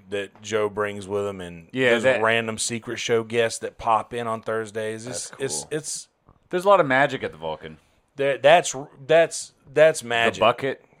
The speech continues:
Speaker 1: That's magic, dude.
Speaker 2: There is magic involved.
Speaker 1: There's,
Speaker 2: I
Speaker 1: there is
Speaker 2: firmly believe it,
Speaker 1: magic,
Speaker 2: and so
Speaker 1: dude.
Speaker 2: does, so does, uh, Yoni and
Speaker 3: Yeah.
Speaker 2: and, uh, and Chrissy, and they're all, they're all like, "There's magic here." That bucket,
Speaker 1: The bucket, the bucket knows, dude.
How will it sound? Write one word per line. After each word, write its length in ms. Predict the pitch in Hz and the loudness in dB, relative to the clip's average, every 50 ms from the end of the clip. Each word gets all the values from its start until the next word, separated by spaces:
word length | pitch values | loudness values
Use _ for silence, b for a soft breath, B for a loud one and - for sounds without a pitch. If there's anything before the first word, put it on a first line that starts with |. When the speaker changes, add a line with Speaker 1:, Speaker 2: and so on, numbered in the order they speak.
| _ _ - | _ _ 0
Speaker 1:
That's 260 | 117 131 135 - - | 0 2 2 0 -2
magic, 500 | 101 107 110 113 113 117 98 98 92 90 | -6 -6 -4 -2 -2 -4 -4 -8 -14 -14
dude. 300 | 95 101 98 98 95 95 | -12 -10 -10 -10 -6 -2
Speaker 2:
There 160 | 110 117 120 | 0 2 2
is 160 | 123 127 113 | 2 0 -2
magic 400 | 104 110 113 123 123 107 104 87 | 0 0 2 2 0 0 -4 -8
involved. 340 | 92 95 90 95 92 82 87 | -10 -12 -12 -10 -6 -2 0
Speaker 1:
There's, 240 | 120 135 135 131 127 | 2 2 2 2 0
Speaker 2:
I 180 | - 101 113 127 | 0 0 2 2
Speaker 1:
there 160 | 120 127 135 | 2 2 0
is 40 | 123 | 2
Speaker 2:
firmly 360 | 117 120 135 131 127 127 123 | 2 2 2 2 0 -2 -2
believe 220 | 120 120 123 139 110 | -2 0 0 0 0
it, 20 | |
Speaker 1:
magic, 160 | 110 98 98 | -2 -4 -6
Speaker 2:
and 80 | 107 - | -6 -2
so 160 | - 147 147 | -2 0 0
Speaker 1:
dude. 160 | 139 143 135 | 0 -2 -6
Speaker 2:
does, 100 | 110 107 | -6 -6
so 120 | - 147 143 | -4 -4 -4
does, 180 | 131 120 113 120 | -4 -6 -6 -4
uh, 140 | 120 120 | -2 -2
Yoni 560 | 113 110 107 110 113 113 120 127 127 127 127 127 | -2 -2 -2 0 0 0 0 0 -2 -4 -6 -6
and 200 | 113 104 98 - _ - | -8 -10 -14 -18 _ -16
Speaker 3:
Yeah. 240 | 85 85 82 73 - - _ - | -12 -10 -10 -10 -12 -14 _ -10
Speaker 2:
and, 360 | 101 104 101 101 101 101 101 | -6 -6 -4 -6 -6 -6 -4
uh, 600 | 98 95 95 92 90 87 87 85 85 82 80 73 80 | -2 0 0 0 0 0 0 0 -2 -2 -4 -4 -6
and 120 | 85 85 82 | -8 -10 -10
Chrissy, 420 | - - 110 107 - 117 113 110 | -8 -8 -6 -6 -6 -8 -10 -8
and 220 | 107 104 98 92 90 | -8 -10 -10 -8 -4
they're 100 | 101 104 | 0 2
all, 300 | 107 107 107 104 92 90 | 2 2 2 0 -2 0
they're 140 | 113 120 117 | 2 4 6
all 120 | 120 117 | 6 6
like, 200 | 110 104 98 - - - - _ _ _ _ | 4 2 0 -2 -8 -16 -20 _ _ _ _
"There's 200 | - 117 120 101 | -6 -6 -4 -4
magic 360 | 101 101 107 120 113 95 - - | -2 0 0 0 0 -4 -8 -14
here." 180 | - 76 71 | -14 -14 -6
That 240 | 78 110 131 127 - | -2 -2 -2 2 4
bucket, 440 | 117 117 - - 107 90 - - 120 | 2 2 2 2 -4 -10 -10 -8 -6
Speaker 1:
The 120 | 127 120 | -6 -4
bucket, 480 | 107 117 143 151 147 - 139 123 - - _ _ _ _ _ _ _ _ _ _ _ 120 | 4 6 6 6 6 2 -4 -6 -6 -8 _ _ _ _ _ _ _ _ _ _ _ -10
the 120 | 107 113 104 | -8 -8 0
bucket 340 | 101 127 139 139 165 156 | 2 2 2 2 0 -6
knows, 380 | 135 131 139 151 160 143 123 107 | -6 -2 -2 0 0 -2 -4 -8
dude. 300 | - 123 123 123 123 117 | -8 -8 -8 -8 -10 -12